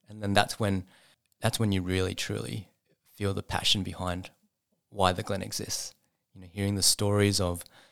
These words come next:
you know, Auntie Jan, Coral, Cheryl, Gail and Barb, the stories of loss, but then the stories of triumph and courage and, and determination as well. Once I met them, I was, I knew I was gonna be all in.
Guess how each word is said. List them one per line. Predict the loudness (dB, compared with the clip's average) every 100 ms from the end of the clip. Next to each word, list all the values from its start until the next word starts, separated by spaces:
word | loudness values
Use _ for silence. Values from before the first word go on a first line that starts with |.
| _ _
you | -10
know, | -6
Auntie | 0 2 4
Jan, | 6 8 6 4 0 -4 _ _
Coral, | -6 -2 0 0 -2 -4 -8 -16 _
Cheryl, | -14 -6 -4 -2 -4 -4 -8 _ _ _ _ _ _ _ -6
Gail | 0 2 2 2
and | 0 -4 -4
Barb, | 0 2 2 0 _ _ _ _ _ _ _ _
the | 0
stories | 4 8 8 8
of | 4
loss, | 4 4 6 2
but | -2 -4
then | 0
the | 0
stories | 0 -2 -6 -6
of | -8
triumph | -4 -2 -4 -8 -10
and | -10
courage | -4 -4 -2 -4
and, | -4 -6 -10 _ _ -8
and | -6
determination | -2 0 2 2 2 0 -2 -2
as | -2
well. | -2 0 -2 -6 _ _ _
Once | 0 2 4
I |
met | 6 4 2
them, | 0 2
I | 0
was, | 0 -8 -14 _ _ _ _ _ -6
I | -4 -2
knew | 2 4
I | 4
was | 2
gonna | -2 -4
be | -6
all | -6 -6
in. | -8 -10